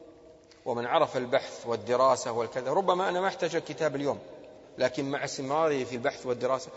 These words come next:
ممكن غدا يطرأ علي أمر، يسألني أحد سؤال، أو أنا أكون أثناء بحثي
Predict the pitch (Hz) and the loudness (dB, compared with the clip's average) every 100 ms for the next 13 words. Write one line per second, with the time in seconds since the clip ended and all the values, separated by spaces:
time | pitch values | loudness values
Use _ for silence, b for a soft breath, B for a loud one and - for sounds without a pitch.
0 | B 262 214 190 214 165 139 190 185 147 | B -2 2 6 8 8 6 6 6 6
1 | 135 156 135 147 160 120 135 - 180 175 | 6 4 2 2 2 2 0 2 0 0
2 | 165 170 - - 156 131 B B - 185 | 0 -2 -4 -2 0 0 B B 2 4
3 | 175 165 175 151 175 165 175 202 | 4 2 2 0 2 2 2 -4